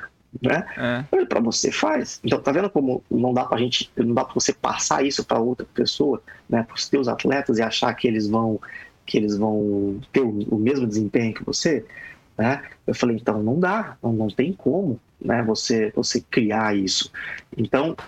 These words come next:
Speaker 1: o, a, a, as estratégias pra lidar com, com a ansiedade, com as alterações do humor,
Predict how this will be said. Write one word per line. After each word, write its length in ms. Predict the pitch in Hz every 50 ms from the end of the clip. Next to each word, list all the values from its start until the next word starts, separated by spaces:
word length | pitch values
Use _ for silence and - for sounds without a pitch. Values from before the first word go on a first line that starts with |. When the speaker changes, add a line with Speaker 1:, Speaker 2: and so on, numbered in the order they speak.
| - - -
Speaker 1:
o, 320 | - - - - - - - -
a, 300 | - - - - - - -
a, 380 | - - - - - - - - -
as 120 | 135 135
estratégias 840 | 143 - - - - - - - - 117 139 185 214 190 139 120 110 -
pra 140 | - -
lidar 440 | 123 120 120 113 117 117 117 110 -
com, 420 | - - 110 104 104 98 95 92 92 - - _ _ _
com 240 | - - 117 104 107 104
a 40 | 107
ansiedade, 920 | 107 - - 185 185 170 165 165 160 151 139 123 113 104 101 104 104 98 -
com 160 | - 117 110
as 80 | 104 117
alterações 540 | 113 - 123 117 110 - - - 117 113
do 80 | 147 175
humor, 600 | 165 139 131 131 139 147 147 139 127 117 107